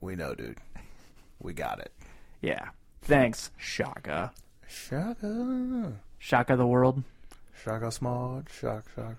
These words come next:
Speaker 1: Shaka Smart. <laughs>
Speaker 2: Oh, Tim.
Speaker 1: Who gave us a show?
Speaker 2: <laughs> Right.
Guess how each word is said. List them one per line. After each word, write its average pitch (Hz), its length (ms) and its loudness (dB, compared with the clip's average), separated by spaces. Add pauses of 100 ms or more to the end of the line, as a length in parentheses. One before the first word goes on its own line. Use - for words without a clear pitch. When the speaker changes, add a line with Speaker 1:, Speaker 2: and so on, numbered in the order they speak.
Speaker 1:
Shaka 113 280 -6
Smart. 123 500 -6 (1080)
<laughs> - 680 -4 (2000)
Speaker 2:
Oh, 127 320 6
Tim. 113 420 -2 (240)
Speaker 1:
Who - 100 0
gave - 220 -2
us - 140 -10
a - 60 -10
show? - 340 -8 (320)
Speaker 2:
<laughs> - 80 4 (120)
Right. 185 300 6